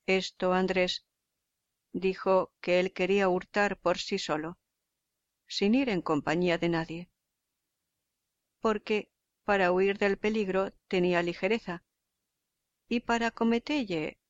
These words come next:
no le faltaba el ánimo. Así que el premio o el castigo de lo que hurtase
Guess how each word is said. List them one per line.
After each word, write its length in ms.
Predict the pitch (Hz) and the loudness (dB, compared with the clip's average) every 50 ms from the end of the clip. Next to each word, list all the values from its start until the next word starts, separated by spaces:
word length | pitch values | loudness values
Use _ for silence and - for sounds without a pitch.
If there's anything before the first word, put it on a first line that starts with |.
| _ _ _ | _ _ _
no 160 | 190 185 180 | 0 0 2
le 160 | 180 180 180 | 2 2 0
faltaba 500 | - - 156 156 151 - 180 175 175 185 | 2 2 2 2 2 2 2 2 4 4
el 100 | 185 185 | 4 4
ánimo. 420 | 185 175 175 170 170 165 175 - _ _ _ _ _ _ _ _ _ _ _ _ _ _ _ _ _ _ _ _ _ _ _ _ _ _ _ _ _ _ _ _ _ _ _ _ _ _ _ | 2 2 2 0 -2 -4 -6 -8 _ _ _ _ _ _ _ _ _ _ _ _ _ _ _ _ _ _ _ _ _ _ _ _ _ _ _ _ _ _ _ _ _ _ _ _ _ _ _
Así 380 | - - 165 160 - - 175 175 | -6 -6 -6 -4 -4 -4 -6 -6
que 300 | - - 180 175 - - _ _ _ _ _ _ _ _ _ _ _ _ _ _ _ _ _ | -4 -4 -4 -4 -6 -10 _ _ _ _ _ _ _ _ _ _ _ _ _ _ _ _ _
el 200 | - 175 165 151 | 0 0 0 0
premio 560 | - 175 175 180 180 180 180 180 180 175 - - | -2 -2 0 2 2 2 2 2 2 0 -2 0
o 140 | - 190 | 2 2
el 120 | 185 180 - | 2 2 0
castigo 560 | - 180 170 - - - 196 190 185 180 180 | -2 -2 -2 -2 -2 2 2 4 4 4 4
de 80 | 185 185 | 4 2
lo 140 | 185 180 | 2 2
que 120 | - - 190 | 2 0 0
hurtase 580 | 196 202 - - 202 185 - - 185 180 - | 0 -2 0 -2 -2 -2 0 -4 -6 -8 -8